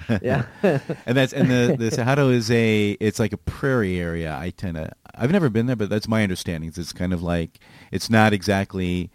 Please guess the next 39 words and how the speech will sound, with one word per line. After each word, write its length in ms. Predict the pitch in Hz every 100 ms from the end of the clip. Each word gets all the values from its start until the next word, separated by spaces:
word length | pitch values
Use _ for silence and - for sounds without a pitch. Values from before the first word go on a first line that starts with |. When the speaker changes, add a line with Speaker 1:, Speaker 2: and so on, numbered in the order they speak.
| _
Speaker 1:
it's 120 | - 175
not 60 |
like 120 | 160
the 120 | 135 123
Amazon 680 | 120 110 98 87 80 87
with, 160 | 92 87 _ _
you 100 | 98
know, 80 | 87
thick, 400 | 82 113 - -
rich, 200 | 101 98
lush 360 | 101 101 104 -
trees 460 | - 123 113 104
everywhere, 540 | 95 90 90 87 87 85 - - - _
but 100 | 98
it 120 | 98
does 200 | 113 107
have 220 | 113 101
trees, 340 | - 101 92 90
it, 180 | 90
and 160 | - 90
it, 140 | 90
it 160 | 90 90
is 140 | 95
a 40 | 87
very 220 | 87 87
fragile 400 | 85 90 85 82
ecosystem. 680 | - 87 78 - - - 90 _ _ _ _
Speaker 2:
Yeah, 320 | 101 110 92 78 - _ -
yeah. 300 | 98 98 85 _ _ _ - _ _ _ _ _ _
So 540 | - - 123 110 98 - _
this 360 | - - 165 165
is 140 | 135
just 260 | 117 131 113
one 200 | 127 131
of 80 | 127
the 80 | 117
ways 400 | 113 104 101 95
that 200 | 107
the, 80 | -